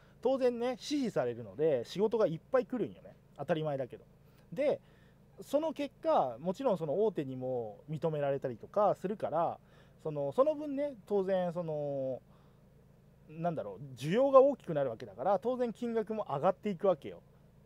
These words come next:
ある程度はね。そうじゃないとやってられないから、そん、そんだけ仕事増えたらね、やってられないから、当然そうなるわけよ。だから、あのー、うん、それが全てではないけど、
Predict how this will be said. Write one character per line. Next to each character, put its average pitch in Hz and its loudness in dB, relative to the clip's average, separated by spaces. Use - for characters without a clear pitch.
あ 160 -4
る 147 -2
程 139 -4
度 104 -12
は - -18
ね。 160 -14
そ 269 0
う - 0
じ 170 2
ゃ - 2
な 117 -4
い 107 -14
と 104 -16
や 147 -4
っ - -20
て 190 0
ら 175 6
れ 170 0
な 165 0
い 127 -4
か 98 -16
ら、 - -18
そ 151 -8
ん、 151 -8
そ 160 -8
ん - -6
だ 156 0
け 151 -6
仕 151 -10
事 156 -2
増 147 -4
え 131 -2
た 110 -8
ら 95 -16
ね、 110 -18
や 127 -8
っ 131 -10
て 139 -12
ら 139 2
れ 139 -4
な 120 -8
い - -12
か 101 -18
ら、 120 -8
当 254 0
然 240 0
そ 240 -2
う - 2
な 247 2
る 139 -4
わ 104 -6
け 98 -20
よ。 82 -18
だ 240 0
か 214 2
ら、 180 6
あ 165 2
の 160 -2
ー、 139 -4
う 180 -20
ん、 180 -16
そ 262 -4
れ 330 0
が 330 -2
全 339 -2
て 226 -4
で 196 4
は 156 4
な 170 0
い 160 -4
け 139 -6
ど、 127 -2